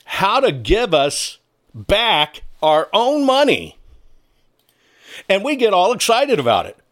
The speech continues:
"Oh my God, my, my country just loves me. Look at this. Uh, you know, we weren't working. We were mandated down. My country must love me. Look at the money they just gave me.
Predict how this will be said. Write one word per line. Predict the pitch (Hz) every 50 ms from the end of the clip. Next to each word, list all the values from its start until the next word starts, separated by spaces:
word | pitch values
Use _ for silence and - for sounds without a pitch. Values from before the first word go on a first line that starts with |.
| _
"Oh | - 180 208 208 190 139
my | 110 101 98 95 92 92
God, | 87 95 120 127 147 196 214 220 131 104
my, | 120 147 180 208 214 135 101 - _ - - - - -
my | - 190 247 277
country | - - 180 147 - 180 180
just | 175 175 160 -
loves | 139 160 214 294 320 208 156
me. | 160 107 - -
Look | - 170 247 370
at | 349 -
this. | - 285 320 - 104 - - - - -
Uh, | - 135 117 107 104 - - - - - - _ _ _
you | - 156
know, | 147 135 139 143
we | 151 135 214 269
weren't | 285 262 202 131
working. | 160 233 269 269 - 156 143 135
We | 190 254
were | 247 190 151
mandated | 143 180 220 226 208 170 202 208 214 190 151 127 117
down. | 170 233 269 240 143 135
My | 196 269
country | 233 - - 190 185 - 165 151
must | 143 131 117 -
love | - 160 233 294 285
me. | 226 208 190
Look | 190 202 -
at | 339 -
the | - 131
money | 107 107 131 170 214 240 220
they | 160 127 127 127
just | 113 117 135 123 - - 107 101 92
gave | - 143 165 220 262 277 214 156 131
me. | 120 101 85 78 73 -